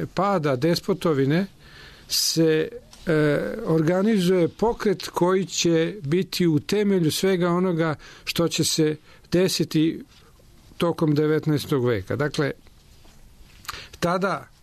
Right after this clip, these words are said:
e, srpski knezovi i hajduci donose odluku da povedu, e,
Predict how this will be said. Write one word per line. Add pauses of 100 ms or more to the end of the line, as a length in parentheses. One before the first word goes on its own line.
(560)
e, (480)
srpski
knezovi (120)
i
hajduci (420)
donose
odluku
da (320)
povedu, (480)
e,